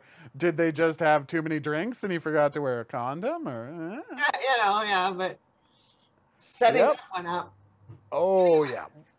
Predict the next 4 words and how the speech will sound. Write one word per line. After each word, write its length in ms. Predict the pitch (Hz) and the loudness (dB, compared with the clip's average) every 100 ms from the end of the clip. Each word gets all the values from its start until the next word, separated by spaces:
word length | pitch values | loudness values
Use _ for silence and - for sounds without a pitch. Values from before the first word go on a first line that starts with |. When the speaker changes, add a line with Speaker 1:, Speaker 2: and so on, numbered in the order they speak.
| - | -4
Speaker 1:
One 240 | 170 190 | 0 2
hundred 320 | 190 180 170 | 2 0 0
percent. 920 | 180 165 - - 196 - 208 - - - - _ 269 285 - _ | -2 -4 -4 -2 -2 -2 -12 -12 -20 -20 -20 _ -4 -4 -6 _
<laughs> 80 | 285 | -6